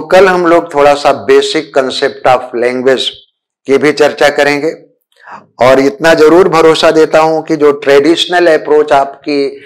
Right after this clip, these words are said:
लैंग्वेज में रही है, uh, sorry to say, better eradicate that traditional information related to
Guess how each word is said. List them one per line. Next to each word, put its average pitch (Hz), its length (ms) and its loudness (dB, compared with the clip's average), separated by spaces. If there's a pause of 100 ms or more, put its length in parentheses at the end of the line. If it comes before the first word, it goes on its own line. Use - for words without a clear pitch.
(220)
लैंग्वेज 143 680 -2 (280)
में 127 140 0
रही 139 240 2
है, 117 200 -2 (920)
uh, 104 340 -2 (720)
sorry 139 340 0
to 156 180 4
say, 156 140 2 (560)
better 123 260 0 (220)
eradicate 131 640 -2 (100)
that 127 240 0
traditional 139 580 -2
information 131 760 -4
related 123 420 -4
to 127 80 -4